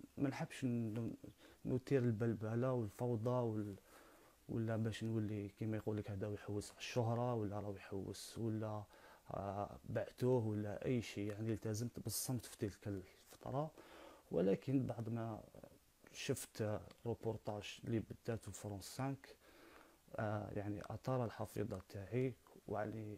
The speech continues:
بيني وبين نفسي، آه، حلفت بالله على أنه ننقل الحقائق،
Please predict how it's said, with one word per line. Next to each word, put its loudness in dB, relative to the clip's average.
بيني 2
وبين 2
نفسي، 0
آه، -2
حلفت -2
بالله 4
على -2
أنه 2
ننقل 2
الحقائق، -4